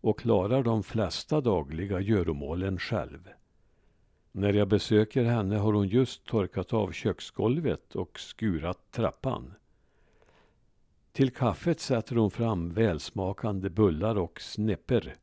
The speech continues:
som hon själv har bakat. "Men jag är glad att de snälla flickorna från hemtjänsten kommer och hjälper till och handlar och sköter mycket av städningen",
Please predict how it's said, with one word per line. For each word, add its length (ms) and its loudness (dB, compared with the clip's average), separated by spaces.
som 240 -8
hon 160 -6
själv 360 2
har 280 -6
bakat. 800 -10
"Men 240 6
jag 180 6
är 40 4
glad 400 4
att 200 -2
de 160 0
snälla 420 0
flickorna 600 0
från 240 0
hemtjänsten 840 0
kommer 400 0
och 100 2
hjälper 400 -2
till 360 2
och 80 0
handlar 640 0
och 180 2
sköter 440 4
mycket 340 2
av 80 0
städningen", 920 -2